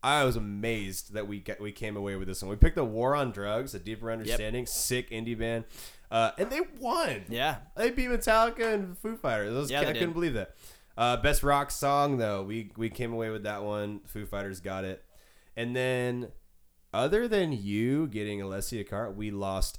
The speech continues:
Speaker 1: every other <laughs> further category.
Speaker 2: We lost the main ones,
Speaker 1: Yeah,
Speaker 2: which is
Speaker 1: so
Speaker 2: funny 'cause I feel like we, uh, those are the ones I felt the most confident about,
Speaker 1: Yeah,
Speaker 2: and
Speaker 1: I know.
Speaker 2: we literally lost every single one.
Speaker 1: I know. Best rock performance, Leonard Cohen got it, and we got, uh,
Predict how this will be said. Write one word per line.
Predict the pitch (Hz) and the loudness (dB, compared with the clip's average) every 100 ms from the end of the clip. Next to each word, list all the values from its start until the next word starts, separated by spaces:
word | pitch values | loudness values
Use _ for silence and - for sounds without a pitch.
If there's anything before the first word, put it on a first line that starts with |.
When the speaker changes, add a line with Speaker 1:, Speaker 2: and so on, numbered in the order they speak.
| - | -10
Speaker 1:
every | 101 95 98 101 101 | -8 -6 -6 -6 -6
other | 95 92 98 | -8 -10 -8
<laughs> | - | -4
further | 117 113 117 | -4 -4 -4
category. | 135 - | -6 4
Speaker 2:
We | 226 | 6
lost | 277 196 | 6 6
the | |
main | 180 170 151 | 4 2 0
ones, | 113 98 - - | -4 -6 -8 -2
Speaker 1:
Yeah, | 113 104 | -2 2
Speaker 2:
which | 185 | 2
is | 165 | 4
Speaker 1:
so | 139 | 6
Speaker 2:
funny | 220 147 113 107 | 6 4 -2 -2
'cause | 160 160 139 | 2 2 2
I | 151 151 | 2 2
feel | 175 | 4
like | 165 131 | 2 2
we, | 131 120 139 135 - | -4 -2 -2 -2 -6
uh, | 131 - | -10 -2
those | 151 165 170 | 4 4 4
are | |
the | 160 | 0
ones | 147 | 0
I | 131 | 0
felt | - 139 - | 2 2 2
the | 123 | -6
most | 127 127 135 - | -2 -2 -2 -4
confident | 139 127 127 120 117 | -2 -2 -2 -4 -4
about, | 113 110 107 107 101 | -2 -2 -4 -6 -4
Speaker 1:
Yeah, | 101 | -2
Speaker 2:
and | 113 113 110 107 | 0 -2 -4 -2
Speaker 1:
I | 120 | 2
know. | 120 110 | 4 2
Speaker 2:
we | 117 | 0
literally | 131 127 120 | 0 0 0
lost | 113 110 117 | -2 -4 -8
every | 113 | -8
single | 113 107 | -8 -8
one. | 104 98 - - | -8 -10 -12 -8
Speaker 1:
I | 92 | -6
know. | 87 87 85 - | -4 -6 -10 -2
Best | 113 113 | 0 2
rock | 120 117 | 2 4
performance, | 110 113 110 107 104 - | 2 2 0 -2 -4 -4
Leonard | 104 104 98 | -4 -4 -6
Cohen | - 101 101 98 | -4 -4 -4 -4
got | 98 101 | -4 -2
it, | 98 85 | -4 -6
and | 95 | -6
we | 95 | -6
got, | 95 95 | -4 -4
uh, | 95 | -6